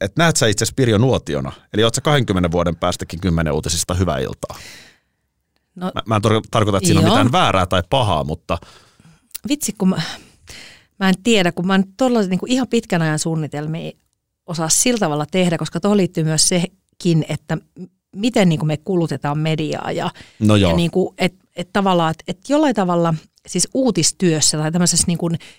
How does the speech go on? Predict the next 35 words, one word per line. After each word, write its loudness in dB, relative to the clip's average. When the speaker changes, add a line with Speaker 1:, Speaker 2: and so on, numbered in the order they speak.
Speaker 2:
tietojen 4
välittäjänä, 2
mä, 6
mä 2
luulen, 4
että -4
jossain 2
sellaisessa 2
mä 2
oon 2
niinku -2
tekemisissä 0
varmaan -2
siihen 0
asti, -2
kun, -12
kun -4
tota -6
ei -2
enää 0
pysty -6
töitä 0
tekemään, -6
mut, -6
mut -16
se -2
voi 2
olla 2
kombo 4
jotain, -4
et -6
nyt 0
tälläkin 2
hetkellä 0
niin -2